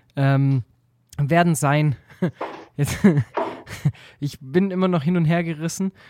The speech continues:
lege mich jetzt aber fest, dass es im Endeffekt Tobi Mohr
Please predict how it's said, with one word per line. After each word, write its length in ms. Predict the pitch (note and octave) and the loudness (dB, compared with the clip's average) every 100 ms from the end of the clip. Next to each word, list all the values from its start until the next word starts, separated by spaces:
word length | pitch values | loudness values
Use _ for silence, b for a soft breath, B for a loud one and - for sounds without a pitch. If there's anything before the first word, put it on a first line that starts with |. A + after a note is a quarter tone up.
| B | B
lege 440 | C3+ A2+ D#3+ G3+ G3+ | -16 -6 0 2 2
mich 180 | F3+ F#3 | 2 0
jetzt 200 | F#3 A#3 | -4 -2
aber 260 | D#3 D#3 | -2 -2
fest, 400 | - F3 F3+ - | 0 -2 -4 -4
dass 140 | E3 D#3+ | -2 0
es 100 | D3 | -2
im 100 | D#3 | -2
Endeffekt 440 | F3 F3 E3 - | -2 0 -2 -2
Tobi 260 | - F3 E3 | 0 2 4
Mohr 380 | D#3+ F#3 A3 | 4 2 0